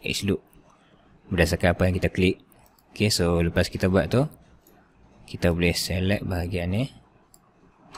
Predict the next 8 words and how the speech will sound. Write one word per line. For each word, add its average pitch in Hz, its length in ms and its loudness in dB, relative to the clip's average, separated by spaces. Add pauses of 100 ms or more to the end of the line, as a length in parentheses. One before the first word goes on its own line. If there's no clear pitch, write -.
(960)
Okey, 98 320 -4
pastikan 95 360 -4
control 107 440 2
shift 110 320 2
untuk - 160 -4
select 87 320 -2
bahagian 85 440 -2
yang 85 440 -2